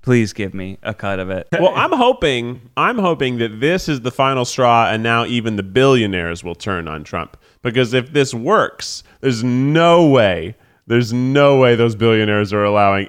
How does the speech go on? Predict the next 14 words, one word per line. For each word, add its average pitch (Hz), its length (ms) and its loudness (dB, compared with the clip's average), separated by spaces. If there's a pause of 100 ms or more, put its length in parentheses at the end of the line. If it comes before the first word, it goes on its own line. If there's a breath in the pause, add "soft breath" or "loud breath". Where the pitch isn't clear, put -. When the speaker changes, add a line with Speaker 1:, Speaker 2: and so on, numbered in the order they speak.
Speaker 2:
any 120 300 2
of 104 140 0
their 101 160 0
money 95 220 -2
to 92 100 -4
go 98 100 -2
away. 87 160 0
They're 107 140 0
too 117 200 0
horrible. 113 540 2 (260 loud breath)
And 113 340 0
so, 120 300 2
Speaker 1:
Mm. 117 60 2
Speaker 2:
like, 117 340 0